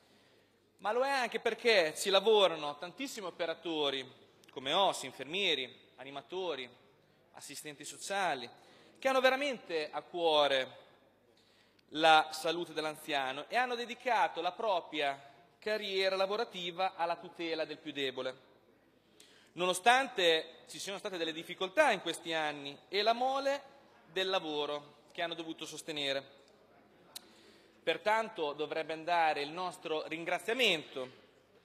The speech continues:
come vorrei ringraziare i tremilanovecentosettantacinque firmatari che hanno sottoposto all'Aula questa istanza,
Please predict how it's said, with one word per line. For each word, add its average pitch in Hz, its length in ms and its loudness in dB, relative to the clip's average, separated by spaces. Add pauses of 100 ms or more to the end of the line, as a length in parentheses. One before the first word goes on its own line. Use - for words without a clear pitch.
(220)
come 302 180 0
vorrei 247 240 6
ringraziare 247 920 0
i 185 120 -12
tremilanovecentosettantacinque 208 2500 -6
firmatari 160 880 0 (2000)
che 226 180 2
hanno 185 360 4
sottoposto 175 880 0
all'Aula 185 840 4 (1160)
questa 165 680 2 (540)
istanza, 156 840 0